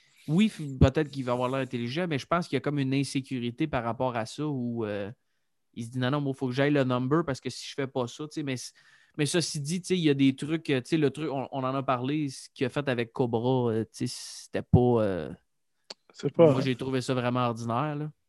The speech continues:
Speaker 1: Mais bref,
Speaker 2: Non, mais il y a
Speaker 1: euh,
Speaker 2: une
Speaker 1: c'est
Speaker 2: différence
Speaker 1: un
Speaker 2: entre lui puis, entre lui puis Phil. Phil, j'ai, effectivement, t'as raison, il, il rentre dans le même, euh, dans le même bucket de personnes, mais Phil, Phil comprend,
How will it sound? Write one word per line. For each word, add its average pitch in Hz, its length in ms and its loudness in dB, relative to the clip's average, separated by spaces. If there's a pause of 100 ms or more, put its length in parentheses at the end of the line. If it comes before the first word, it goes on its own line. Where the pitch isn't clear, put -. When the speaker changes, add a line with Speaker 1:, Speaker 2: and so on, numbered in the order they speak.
(1300)
Speaker 1:
Mais 123 220 2
bref, 123 220 4
Speaker 2:
Non, 240 180 12
mais 214 120 10
il - 20 12
y 208 40 12
a - 20 12
Speaker 1:
euh, 202 40 10
Speaker 2:
une 202 80 8
Speaker 1:
c'est 240 180 8
Speaker 2:
différence 262 320 10
Speaker 1:
un 208 80 12
Speaker 2:
entre 175 180 8
lui 185 120 12
puis, 156 240 10
entre 156 300 8
lui 185 80 10
puis 165 140 2
Phil. 180 320 10
Phil, 214 240 8
j'ai, 156 480 8
effectivement, 165 480 2
t'as 151 160 4
raison, 151 320 6
il, 156 240 2
il 143 160 -2
rentre 165 220 6
dans 156 100 8
le 147 100 4
même, 160 320 4
euh, 147 160 2
dans 143 140 0
le 147 60 0
même 160 160 4
bucket 151 300 4
de 160 80 6
personnes, 147 440 4
mais 160 100 6
Phil, 220 300 4 (1200)
Phil 196 320 8
comprend, 175 680 8